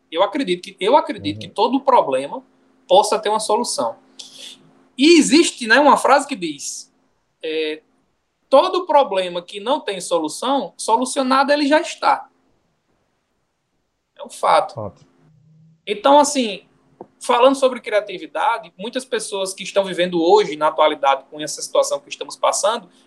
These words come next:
Speaker 1: elas não olham para as situações com olhares de criatividade. Infelizmente, as redes sociais, os noticiários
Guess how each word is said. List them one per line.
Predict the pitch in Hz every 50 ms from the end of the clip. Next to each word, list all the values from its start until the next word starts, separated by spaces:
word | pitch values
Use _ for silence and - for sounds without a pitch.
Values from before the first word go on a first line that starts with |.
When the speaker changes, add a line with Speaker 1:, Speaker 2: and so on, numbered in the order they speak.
| _ -
Speaker 1:
elas | 180 190 196 202 202 196
não | 196 214 254 294 302 277 208 180
olham | 170 170 185 226 262 262 254 214 202 190
para | - 185 180 180
as | 180 180 -
situações | 180 175 - 175 160 151 - - - 175 185 208 226 233 208 185 - - -
com | - - - 202 208 214
olhares | 208 208 196 196 190 196 220 254 269 269 233 -
de | - 247
criatividade. | - _ - 233 226 220 220 - 226 208 202 214 170 151 135 131 131 143
Infelizmente, | 175 170 - - 208 220 220 196 175 175 185 202 247 254 - - 294 - _ _ _ _ _ _ _ _ -
as | 175 185 202 196 190
redes | 170 190 214 208 - -
sociais, | - 196 190 - - 175 156 143 139 131 127 127 127 - - - - _
os | - 165 170 175
noticiários | 185 190 190 - - - 208 180 160 147 139 131 131 127 - - - -